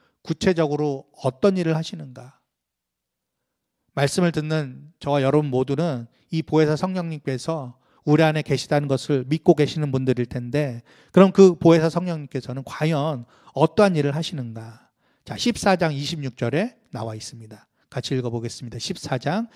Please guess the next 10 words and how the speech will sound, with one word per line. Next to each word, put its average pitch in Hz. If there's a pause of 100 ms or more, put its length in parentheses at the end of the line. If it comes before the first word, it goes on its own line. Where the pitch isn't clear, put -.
(160)
이십육 151
절. 113 (460)
시작. 135 (300)
"보혜사, 139 (200)
곧 156 (260)
아버지께서 160 (360)
내 139
이름으로 139
보내실 147
성령, 135